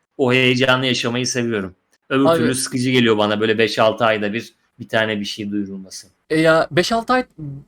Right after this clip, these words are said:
Speaker 2: kadar
Speaker 1: Beş altı ayda bir de çok rastgele söyledim
Speaker 2: Ha,
Speaker 1: bu
Speaker 2: aynen.
Speaker 1: arada.
Speaker 2: Yani şey, e, ya, e, gördüğüm kadarıyla, anladığımız kadarıyla en azından ya da işte bu süreçte gördüğümüz kadarıyla arı toplarını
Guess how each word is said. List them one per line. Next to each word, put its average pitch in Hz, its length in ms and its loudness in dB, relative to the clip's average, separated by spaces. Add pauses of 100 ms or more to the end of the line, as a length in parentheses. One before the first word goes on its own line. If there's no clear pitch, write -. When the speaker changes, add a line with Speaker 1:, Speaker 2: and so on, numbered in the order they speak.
(480)
Speaker 2:
kadar 214 280 0
Speaker 1:
Beş 113 120 2
altı 131 300 4
ayda 127 200 2
bir 131 260 0
de 123 140 0
çok 120 240 -6
rastgele 110 380 0
söyledim 98 340 -8
Speaker 2:
Ha, 202 60 0
Speaker 1:
bu - 40 0
Speaker 2:
aynen. 180 140 0
Speaker 1:
arada. 127 180 -6
Speaker 2:
Yani 139 260 -2
şey, 170 420 -2
e, 160 80 -2
ya, 151 200 2 (260)
e, 180 40 -10 (180)
gördüğüm 170 480 2
kadarıyla, 208 480 0
anladığımız 170 580 0
kadarıyla 143 380 -2
en 131 80 -2
azından 131 280 -4
ya 123 160 -2
da 131 60 -2
işte 135 200 -4
bu 127 60 -6
süreçte - 500 -6
gördüğümüz 185 340 -2
kadarıyla 180 380 -2
arı 214 180 -2
toplarını 175 540 -4